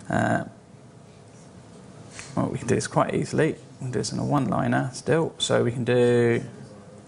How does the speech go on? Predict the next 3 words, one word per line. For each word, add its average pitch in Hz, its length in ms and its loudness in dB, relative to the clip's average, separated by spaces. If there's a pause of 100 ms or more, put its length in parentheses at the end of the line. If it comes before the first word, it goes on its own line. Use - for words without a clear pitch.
(1120)
uh, 113 480 2 (4000)
well, 131 160 6
actually, 135 320 2